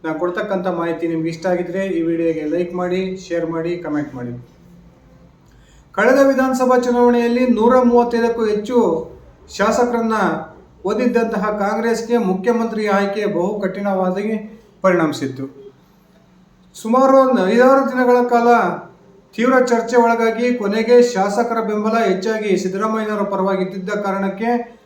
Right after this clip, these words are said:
ಡಿ ಕೆ ಶಿವಕುಮಾರ್ ಅವರನ್ನ ಉಪಮುಖ್ಯಮಂತ್ರಿಯನ್ನಾಗಿ ಮಾಡಿ,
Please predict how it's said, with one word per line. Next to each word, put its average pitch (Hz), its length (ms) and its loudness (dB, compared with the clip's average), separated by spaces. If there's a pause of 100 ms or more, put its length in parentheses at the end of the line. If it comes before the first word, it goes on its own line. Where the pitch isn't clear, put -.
(340)
ಡಿ 208 140 -2
ಕೆ 233 140 -2
ಶಿವಕುಮಾರ್ 214 480 -2
ಅವರನ್ನ 196 320 0
ಉಪಮುಖ್ಯಮಂತ್ರಿಯನ್ನಾಗಿ 202 1120 -4
ಮಾಡಿ, 196 300 -2